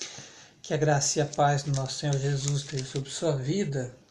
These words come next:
e seja abençoado com esta leitura.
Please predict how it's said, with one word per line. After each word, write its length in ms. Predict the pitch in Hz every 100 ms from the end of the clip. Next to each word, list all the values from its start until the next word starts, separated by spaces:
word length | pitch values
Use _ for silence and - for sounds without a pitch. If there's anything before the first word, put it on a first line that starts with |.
| _ _ _ _ _ _ _ _ _ _ _ - - - - - _ - - -
e 420 | 165 156 151 147 143
seja 420 | - 147 135 139
abençoado 760 | 131 139 139 - 139 139 127
com 100 | -
esta 260 | 123 - 135
leitura. 640 | 123 - - 135 135 -